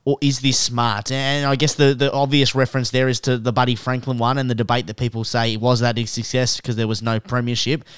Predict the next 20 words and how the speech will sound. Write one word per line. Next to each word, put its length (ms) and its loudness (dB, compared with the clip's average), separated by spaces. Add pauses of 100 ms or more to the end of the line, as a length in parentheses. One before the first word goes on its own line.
(100)
Pez, 320 2 (360)
stupid 600 2 (120)
or 120 4
smart? 460 4 (500)
Locking 380 2
up 240 2 (140)
Isaac 340 2
Heaney 520 -2 (180)
before 340 0
he 140 4
goes 280 4
out 220 0
of 80 -2
contract 440 -4
at 40 -10
the 80 -4
end 100 -4
of 60 -4
the 80 -6
year. 180 -2